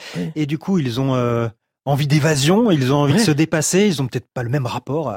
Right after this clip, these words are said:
Speaker 2: à la mort.
Speaker 1: Non, tout à fait. Euh, Mallory, comme nombre de ses compagnons, a vécu la guerre dans les tranchées, et cetera.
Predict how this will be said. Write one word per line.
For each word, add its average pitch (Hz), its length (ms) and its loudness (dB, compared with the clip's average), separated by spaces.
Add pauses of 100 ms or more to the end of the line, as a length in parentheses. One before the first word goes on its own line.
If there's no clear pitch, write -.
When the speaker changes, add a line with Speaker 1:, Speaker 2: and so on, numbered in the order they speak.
Speaker 2:
à 98 140 -12
la 98 80 -8
mort. 104 320 -10
Speaker 1:
Non, 151 260 2
tout 143 160 -6
à 120 60 0
fait. 208 180 0
Euh, 123 540 2
Mallory, 131 640 2
comme 123 440 -2 (180)
nombre 139 340 0
de 123 80 -2
ses - 160 -2
compagnons, 127 540 -2 (280)
a 113 60 -6
vécu 123 320 -4
la 123 120 -2
guerre 131 360 0
dans 117 100 -2
les 123 100 -2
tranchées, - 460 -4
et 113 80 -2
cetera. 139 540 -2